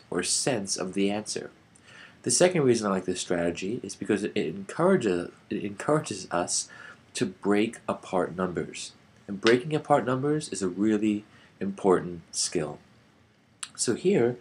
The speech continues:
what we can do is to add thirty-four and twenty and then add six. So we're breaking apart the twenty-six into these two parts,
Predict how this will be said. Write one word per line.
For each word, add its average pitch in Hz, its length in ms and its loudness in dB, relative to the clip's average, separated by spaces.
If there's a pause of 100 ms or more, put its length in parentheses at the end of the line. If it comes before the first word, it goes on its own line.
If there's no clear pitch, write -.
(540)
what 117 120 -2
we 117 100 2
can 107 140 -2
do 131 440 6
is 107 120 -2
to 113 120 0
add 110 200 -2
thirty-four 123 580 4
and 92 180 -4
twenty 160 680 -2 (440)
and 107 300 -8
then 143 320 0
add 90 340 -8
six. - 440 -4
So - 320 -4
we're 98 60 2
breaking 131 420 0
apart 110 360 -2
the - 60 -16
twenty-six 120 880 -4 (480)
into 107 200 -4
these 107 280 0
two - 220 0
parts, - 640 -4